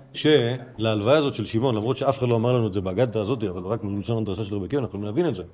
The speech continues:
פתאום כולם באו. מי בא? אנשי דרום, שזה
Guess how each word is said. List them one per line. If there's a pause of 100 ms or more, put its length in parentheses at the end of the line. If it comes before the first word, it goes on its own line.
(580)
פתאום (560)
כולם
באו. (960)
מי
בא? (1080)
אנשי
דרום,
שזה